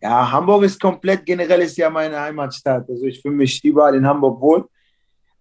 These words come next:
Aber Bereich, sag ich mal, Altona, Sternschanze, solche Bereiche sind für mich am schönsten zu, mit den, mit mein, mit den Jungs mich zu treffen. Aber sonst, äh,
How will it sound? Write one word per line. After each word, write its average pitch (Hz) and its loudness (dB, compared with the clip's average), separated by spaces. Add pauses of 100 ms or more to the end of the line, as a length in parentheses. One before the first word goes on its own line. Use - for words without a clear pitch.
Aber 143 0 (800)
Bereich, 151 0
sag 147 -2
ich 143 -8
mal, 143 -2
Altona, 147 -6 (300)
Sternschanze, 143 -2
solche 139 -2
Bereiche 139 0
sind 131 -8
für - -4
mich 139 0 (800)
am 139 0
schönsten 180 0 (120)
zu, 151 4 (200)
mit 135 -6
den, 139 0
mit 131 0
mein, 139 0
mit 135 -6
den 131 -2
Jungs 170 -4 (420)
mich 143 -8
zu 147 -6
treffen. 147 -4 (560)
Aber 139 2
sonst, 156 -2
äh, 135 -2